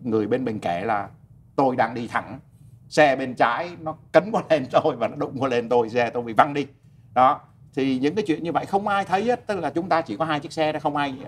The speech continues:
ở lại làm nhân chứng. Những cái video thì lại ngay khúc đường nó lại không có, và xe thì lại không có luôn cả video. Thì thế thì làm sao mình chứng minh được cái chuyện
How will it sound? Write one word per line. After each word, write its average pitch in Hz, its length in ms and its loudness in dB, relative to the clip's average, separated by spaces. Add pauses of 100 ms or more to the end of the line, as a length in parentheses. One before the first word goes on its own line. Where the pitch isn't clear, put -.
ở 104 160 0
lại 104 160 -2 (360)
làm 110 140 -2
nhân 131 140 -2
chứng. 143 240 -2 (400)
Những 160 120 2
cái 202 80 2
video 165 440 4
thì 117 100 -6
lại 110 200 -2
ngay 143 200 -2
khúc 196 180 -8
đường 113 200 0
nó 131 60 -6
lại 127 120 -6
không 143 180 -6
có, 143 220 -6 (540)
và 160 120 4
xe 165 280 0
thì 147 80 -2
lại 113 140 -8
không 151 220 -4
có 139 180 0
luôn 139 180 -2
cả 98 60 -8
video. 123 400 -2 (380)
Thì 131 80 0
thế 170 200 0
thì 147 160 -4 (300)
làm 147 260 4
sao 170 220 -2
mình 151 140 -4
chứng 196 160 -2
minh 170 200 -2
được 113 180 2
cái 170 100 -6
chuyện 113 220 -4